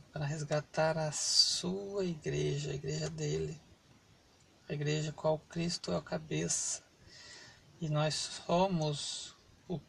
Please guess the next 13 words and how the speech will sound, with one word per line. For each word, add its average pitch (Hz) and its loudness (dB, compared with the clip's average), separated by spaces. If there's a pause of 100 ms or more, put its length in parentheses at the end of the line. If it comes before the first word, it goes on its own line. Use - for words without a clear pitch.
(140)
seu - -2
corpo, 170 0
o 143 0
corpo 175 -2
da 156 0
igreja 147 0 (640)
é 170 4
o 151 6
representante 170 2
de - -8
Deus 165 2
nessa - 0
terra. 151 2